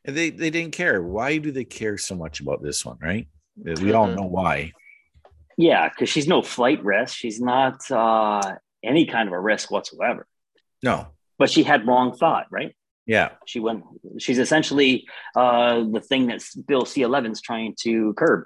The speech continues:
Speaker 1: Yeah. You see, the, the conditions of release, they're,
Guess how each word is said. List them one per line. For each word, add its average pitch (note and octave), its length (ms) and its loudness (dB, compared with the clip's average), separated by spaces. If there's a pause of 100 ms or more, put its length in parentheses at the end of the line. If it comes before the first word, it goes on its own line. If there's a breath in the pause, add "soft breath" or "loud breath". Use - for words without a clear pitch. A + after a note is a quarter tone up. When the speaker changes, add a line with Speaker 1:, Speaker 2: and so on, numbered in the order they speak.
(460)
Speaker 1:
Yeah. F#2 240 0 (340 loud breath)
You D3 100 2
see, G#3 200 6
the, E3 280 6
the D3 140 4
conditions A3+ 560 2
of D3 120 6
release, A2 680 2
they're, G2+ 320 0